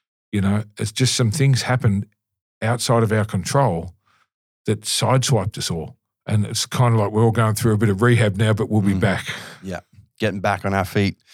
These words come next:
Speaker 1: Yeah, man.
Speaker 2: Once again, man, comes back to
Speaker 1: Yeah, what do you think?
Speaker 2: those
Speaker 1: You think we should do
Speaker 2: controllables.
Speaker 1: I'll put it back on you. You're a, you're a, a retailer and a,
Speaker 2: Yeah.
Speaker 1: a big brand. You know, would
Speaker 2: Yeah.
Speaker 1: you like to see, um, my style of expo back in Australia?
Speaker 2: I think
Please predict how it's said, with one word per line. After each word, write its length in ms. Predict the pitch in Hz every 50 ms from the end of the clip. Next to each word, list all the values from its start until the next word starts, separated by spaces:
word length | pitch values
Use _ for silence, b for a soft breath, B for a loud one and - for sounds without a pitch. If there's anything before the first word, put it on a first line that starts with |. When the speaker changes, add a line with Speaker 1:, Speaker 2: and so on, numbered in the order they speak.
| B B B B B B
Speaker 1:
Yeah, 220 | - 330 - 143 95
man. 240 | 90 90 92 92 87
Speaker 2:
Once 220 | 98 95 98 -
again, 260 | 110 101 117 120 113 104
man, 240 | 101 98 101 101
comes 260 | 95 - - 98 95 90
back 220 | 95 95 98 101 -
to 260 | - 104 101 98 95
Speaker 1:
Yeah, 160 | 110 147 160 131
what 140 | 127 151
do 60 | 160 185
you 60 | 196
think? 200 | - 208 151 113
Speaker 2:
those 60 | 113
Speaker 1:
You 40 | 120
think 180 | 113 143 135 135
we 60 | 139
should 180 | - - 139 127
do 220 | 131 135 139 135
Speaker 2:
controllables. 120 | 117 107 - - _ _ _ _ _ _ _ _ _ - - _ _ _ _ _ _ _ -
Speaker 1:
I'll 60 | 113
put 120 | 101 135 127
it 60 | 113
back 180 | 123 120 117 131
on 100 | 120 120
you. 240 | 131 143 127 - - - -
You're 300 | - 120 127 123 120 117
a, 60 | 110 113 -
you're 360 | 120 120 120 117 107 107 110
a, 40 | 104 - 107
a 20 |
retailer 600 | 104 98 110 113 113 - 123 117 123 135 131 117 110
and 80 | 104
a, 140 | 104 98 95 -
Speaker 2:
Yeah. 60 | B B B B B B -
Speaker 1:
a 60 | 110
big 260 | 101 117 113 101 95 98
brand. 480 | - 98 101 120 143 160 165 - - -
You 60 | 98
know, 80 | 101 113
would 140 | 107 101 92
Speaker 2:
Yeah. 80 | 113 113
Speaker 1:
you 40 | 113
like 120 | 117 113
to 100 | - 117
see, 360 | 107 - 123 120 117 110 104 110 B B B B B B B B B B B B -
um, 180 | 104 107 107 110
my 160 | 107 113 113
style 260 | - - - 117 113 110
of 80 | 101
expo 420 | 113 113 113 - - 120 110 110 101
back 180 | 110 110 101 -
in 60 | 113
Australia? 440 | 107 104 - - 117 127 151 185 185 - _ _ _ _ _ _ _ _ _ _ _ _ _ _ B B B B -
Speaker 2:
I 140 | 147 170 190
think 480 | - - 202 180 147 - - - 117